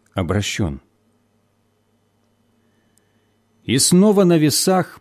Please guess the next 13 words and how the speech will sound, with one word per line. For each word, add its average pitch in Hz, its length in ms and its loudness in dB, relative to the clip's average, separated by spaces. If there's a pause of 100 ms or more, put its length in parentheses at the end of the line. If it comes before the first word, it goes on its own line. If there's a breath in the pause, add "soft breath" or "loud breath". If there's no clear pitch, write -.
подменивают 143 920 2
гири, 104 480 0 (960)
и 92 100 -10
дорого 170 500 2
платить 156 720 -2 (240)
уже 110 380 -2
не 143 120 2
привыкать. 113 720 -2 (920 loud breath)
И 135 120 4
рукоплещет 170 1040 0
мир 147 480 2 (200)
изменчивым 151 1040 2
кумиром, 123 760 0